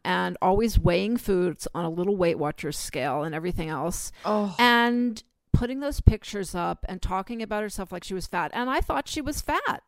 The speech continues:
Speaker 1: Like, growing up, I thought she was fat. I look at photos now, I was like, there was nothing wrong with my mother's body. She had a perfectly beautiful body, but because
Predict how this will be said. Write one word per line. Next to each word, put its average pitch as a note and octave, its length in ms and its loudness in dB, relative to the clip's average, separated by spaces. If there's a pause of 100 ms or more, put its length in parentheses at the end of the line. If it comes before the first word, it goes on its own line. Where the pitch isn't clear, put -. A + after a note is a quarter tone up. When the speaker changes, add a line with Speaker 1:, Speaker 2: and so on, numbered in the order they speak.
Speaker 1:
Like, A#3 260 0
growing D4 360 0
up, F4 180 0
I C4 140 0
thought B3+ 200 -2
she - 120 -6
was C#4 160 -6
fat. E4+ 240 0
I A3 80 -2
look B3 200 -6
at C#4 80 -10
photos C#4 440 -4
now, D#4 180 -4
I - 20 -4
was C#4 140 -6
like, B3 160 -10
there C4 80 -4
was C4 240 -8
nothing B3+ 640 -6
wrong C4+ 240 -6
with A3+ 160 -8
my A3 100 -6
mother's G#3+ 380 -6
body. A3 320 -6
She G3+ 180 -10
had F3+ 140 -8
a E3 40 -12
perfectly G#3+ 560 -10
beautiful F#3+ 460 -10
body, G#3 320 -6
but F3+ 180 -12
because F#3+ 360 -8